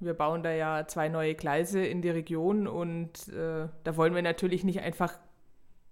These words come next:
schlechte Planung haben. Da dauert es natürlich auch wirklich lange. Jetzt mal angenommen,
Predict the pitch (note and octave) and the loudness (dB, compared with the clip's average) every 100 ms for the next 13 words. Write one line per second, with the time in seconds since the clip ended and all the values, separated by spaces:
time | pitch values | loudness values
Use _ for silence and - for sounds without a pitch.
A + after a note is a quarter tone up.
0 | - - - - G3+ F3+ G3+ G3 F#3+ F#3+ | -18 -16 -14 -4 2 2 2 4 4 4
1 | F3 D#3+ D#3+ G#3 - - - - - - | 0 0 0 0 -4 -16 -20 -20 -20 -20
2 | - - F3+ E3+ F3+ F3+ G#3+ G#3 E3+ E3+ | -10 6 10 12 10 8 8 8 6 -2
3 | D#3+ E3 E3 E3 E3 E3 E3 E3 D#3 D#3+ | -2 -2 -2 -4 -2 -2 -2 -4 -2 -2
4 | D#3 - - - - - - - - - | -4 -10 -20 -20 -20 -20 -20 -20 -20 -18
5 | - - - - G#3+ G#3 G3+ G3+ G3+ G#3+ | -20 -10 -2 6 8 10 10 8 6 4
6 | A#3 A3+ G#3+ G#3 G#3 G3+ G3 F#3+ G3 | 6 8 8 8 6 6 4 2 0